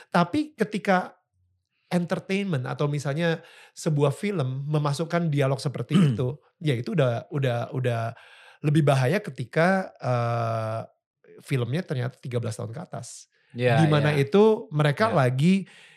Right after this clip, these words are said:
Speaker 1: pencarian jati diri, mereka lagi masuk puber, mereka lagi nggak tahu apa, dan disitulah dimasuk-masukin semua tuh sama
Speaker 2: Ya.
Speaker 1: si entertainment ini.
Speaker 2: Iya, tapi itu,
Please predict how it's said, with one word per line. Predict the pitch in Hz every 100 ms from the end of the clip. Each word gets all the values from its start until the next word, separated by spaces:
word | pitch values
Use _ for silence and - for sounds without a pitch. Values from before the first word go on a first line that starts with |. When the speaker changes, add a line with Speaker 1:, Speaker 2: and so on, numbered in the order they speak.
| _
Speaker 1:
pencarian | - 143 143 135 135
jati | 135 135
diri, | 123 113 175 339 -
mereka | 139 143
lagi | 160 147
masuk | 131 139 -
puber, | 131 113 151 - - _ _
mereka | - 139 151
lagi | 156
nggak | 135
tahu | 123 117
apa, | - 214 220 -
dan | 151 147
disitulah | 147 135 190 247 185
dimasuk-masukin | 151 156 143 147 147 139 165 156
semua | 147 139 131
tuh | 117 123 _ _
sama | - - 135 160 170
Speaker 2:
Ya. |
Speaker 1:
si | - 160 165 - _ -
entertainment | 139 127 127 127 120
ini. | 127 113 123 _ _ _ _ - - - 226
Speaker 2:
Iya, | 254 226
tapi | 247 269 233
itu, | 220